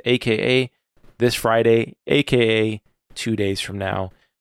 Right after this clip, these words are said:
We're gonna be doing a trailer breakdown very soon. We're actually gonna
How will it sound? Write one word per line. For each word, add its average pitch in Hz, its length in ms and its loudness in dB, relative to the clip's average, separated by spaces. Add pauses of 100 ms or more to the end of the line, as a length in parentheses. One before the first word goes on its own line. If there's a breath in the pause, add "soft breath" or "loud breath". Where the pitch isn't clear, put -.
We're 107 120 -4
gonna 110 100 2
be 110 100 2
doing 110 320 2
a 110 160 0
trailer 151 440 2
breakdown 127 680 2
very 127 300 0
soon. 131 180 0
We're 123 80 2
actually 120 200 -4
gonna 107 340 0